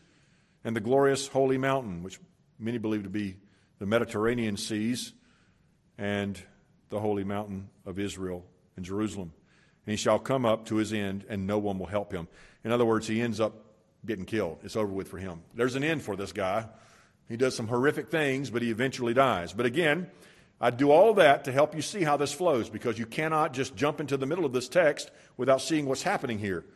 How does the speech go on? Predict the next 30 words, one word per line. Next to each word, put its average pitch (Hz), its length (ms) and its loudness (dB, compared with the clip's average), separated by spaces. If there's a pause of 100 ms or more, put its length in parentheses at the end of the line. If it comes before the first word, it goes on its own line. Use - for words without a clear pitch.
(320)
This 139 220 2
king, 180 360 0
the 151 80 0
willful 147 320 2
king 170 200 -2
in 139 120 -2
verse 147 180 0
thirty-six, 151 760 2 (580)
is 139 180 2
clearly 185 380 6
someone 156 760 2 (280)
that 139 140 6
is 143 140 2
acting 170 560 -2
at 170 220 2
the 180 80 -4
time 208 400 -2
of 196 100 4
the 196 240 2
end 113 400 0
in 107 100 -2
verse 117 240 2
forty. 113 420 2 (720)
And 139 160 2
now 190 220 4
we 233 140 0
go 202 160 6
a 190 40 6
little 185 180 4
further. 135 380 4